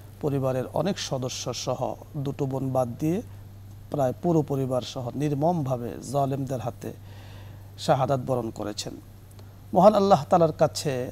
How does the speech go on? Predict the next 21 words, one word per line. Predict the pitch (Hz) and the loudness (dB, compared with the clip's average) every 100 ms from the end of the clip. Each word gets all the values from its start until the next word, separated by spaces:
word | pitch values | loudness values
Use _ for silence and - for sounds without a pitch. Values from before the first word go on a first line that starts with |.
| - | -4
আমরা | 139 131 | -4 -2
সকলে | 127 - 139 170 147 | -4 -4 -2 -2 -2
দোয়া | 123 123 113 | -2 0 -2
করি, | - 120 226 - - - - | -4 -6 -8 -12 -18 -16 -2
আল্লাহ | 156 156 113 | 2 2 2
তাআলা | 139 120 | 0 0
যেন | 117 127 127 120 107 - | 0 -4 -2 -6 -8 -6
ওনাকে | 147 147 - - 127 160 - - - - | -2 -2 -2 -4 -4 -4 -10 -18 -14 -6
এবং | 135 131 127 | -2 -2 -2
পরিবারের | 147 143 131 131 127 113 - - | 0 0 2 0 0 -4 -12 -12
সদস্য | - 147 139 - - 147 | -4 -2 0 -2 -2 0
যারা | 131 127 123 92 - | 2 4 2 0 -6
শাহাদাত | - 135 131 127 127 | -4 -2 -2 -2 -2
বরণ | 135 131 120 | -2 -4 -4
করেছেন, | 143 143 - 127 127 135 | -4 -4 -4 -6 -6 -4
জান্নাতের | 135 131 123 139 | -2 -2 -2 -4
আলা | - 135 127 127 | 0 4 4 4
মাকাম | 120 113 123 120 | 0 -2 -4 -4
দান | 117 110 110 | -2 -4 -4
করেন। | 113 101 80 - - - - - - | -6 -8 -10 -16 -14 -14 -16 -10 2
দেখুন, | 180 165 202 202 | 2 2 0 0